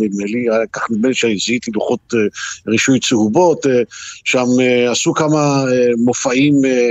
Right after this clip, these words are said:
שאמורים היו להביך את, אה, אבו מאזן, אבל אני חושב שזה די נבלע ברעש הגדול. אה, אבל, אה, אה, אני חושב שהוא כן ינסה לעבות את המערך שם, ואני חושב שישראל גם תנסה לעזור לו ככל שניתן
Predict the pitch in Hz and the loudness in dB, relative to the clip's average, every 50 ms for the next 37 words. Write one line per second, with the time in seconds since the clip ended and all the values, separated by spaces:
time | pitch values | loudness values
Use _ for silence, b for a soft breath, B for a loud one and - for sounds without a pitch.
0 | 117 113 107 - - 107 104 113 117 131 123 123 120 120 120 120 120 117 113 104 | 0 -2 -2 -2 -2 -2 0 0 0 0 2 2 2 2 2 2 2 0 0 -2
1 | 95 - - 151 - - 117 107 - - 113 110 104 98 104 104 104 110 117 123 | -2 0 0 0 0 -2 -6 -6 -4 -2 -2 -2 0 -2 -2 -2 -2 -2 -2 0
2 | 123 190 185 160 135 143 135 135 - - 151 - 143 131 120 123 113 120 139 131 | 0 2 0 2 2 0 0 0 -2 -4 -4 -2 -2 -2 -2 -2 0 0 2 2
3 | 127 123 107 101 117 127 120 110 98 110 107 110 113 107 - - 101 - 95 - | 2 2 2 0 0 0 0 0 0 0 0 0 0 -2 -2 -4 -4 -6 -6 -2
4 | - 113 139 156 190 B B B B B B B B B B - 107 113 117 120 | 0 0 0 0 -2 B B B B B B B B B B 0 2 2 4 4
5 | 120 120 120 117 120 120 120 123 123 123 - - 110 110 110 120 120 120 120 120 | 4 4 4 4 2 2 2 0 -2 -4 -4 -4 -4 -2 0 0 0 0 0 0
6 | 123 123 123 120 120 123 123 120 123 120 - - - 117 117 120 117 107 87 117 | 2 2 2 2 2 2 0 -2 -4 -6 -8 -8 -10 -8 -8 -8 -8 -8 -6 -4
7 | 120 120 127 123 123 135 131 - - - 135 - - 202 208 - - 196 175 160 | -4 -4 -4 -2 -2 -2 -2 -2 -4 -4 -2 0 0 0 0 2 2 4 4 6
8 | 151 151 143 147 - - 185 202 208 196 175 160 147 131 - - 160 147 139 139 | 4 4 2 -2 -2 0 2 2 4 4 2 2 2 0 0 0 0 0 2 0
9 | 127 120 110 107 143 139 - 131 - 131 117 117 110 110 107 98 104 104 95 - | 0 0 -2 -2 -4 -2 -2 -2 -2 -2 0 0 0 0 0 0 -2 -2 -4 -4
10 | - - 113 113 139 165 165 - B B B B B B B B - - 101 113 | -2 -2 0 0 0 0 -2 -4 B B B B B B B B -10 -6 -2 0
11 | 120 120 127 117 - 131 - 170 165 - - 160 143 131 - - 139 147 151 151 | 0 2 0 0 0 -2 0 0 0 0 2 0 0 0 0 0 0 2 2 2
12 | 135 143 139 135 - 135 120 123 - - - 151 139 135 127 120 113 110 101 - | 0 0 0 0 -2 -2 -2 -2 -2 0 0 0 0 0 0 0 0 0 -2 0
13 | - 147 151 151 135 127 117 107 - 123 117 - 131 123 - - 123 110 107 - | 0 0 2 2 2 0 0 -2 -2 -4 -2 -2 -2 -2 -2 -2 -2 -2 -2 -2
14 | - 117 | -2 -2